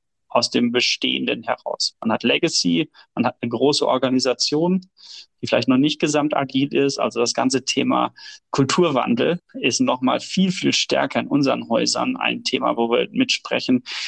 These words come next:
als wir es, ähm, in den, äh, Startup-Bereich sehen.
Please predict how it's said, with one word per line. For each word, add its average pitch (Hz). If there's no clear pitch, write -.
als 120
wir 120
es, 120
ähm, 117
in 117
den, 110
äh, 123
Startup-Bereich -
sehen. -